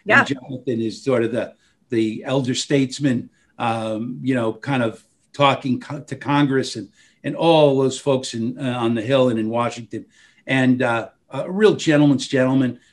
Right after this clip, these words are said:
Speaker 2: and a very knowledgeable guy. He's the guy helping the industry, um, that we don't lose our way.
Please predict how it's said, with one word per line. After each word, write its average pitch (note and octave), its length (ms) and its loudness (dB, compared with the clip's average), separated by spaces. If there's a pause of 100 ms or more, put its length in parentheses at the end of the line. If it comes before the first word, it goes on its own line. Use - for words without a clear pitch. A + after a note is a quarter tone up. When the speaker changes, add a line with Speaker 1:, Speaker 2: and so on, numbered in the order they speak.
(140)
Speaker 2:
and D#3+ 120 0
a E3 40 -2
very G#3 240 -2
knowledgeable G3 540 -2
guy. F#3+ 320 -2
He's D#3 180 -2
the F3 60 -4
guy E3+ 260 0
helping F3 420 -4
the E3+ 140 2
industry, D3+ 560 -2 (300)
um, D3 500 0
that D3+ 160 -2
we D#3+ 80 2
don't F3 180 2
lose E3+ 160 0
our E3 120 0
way. E3+ 340 -2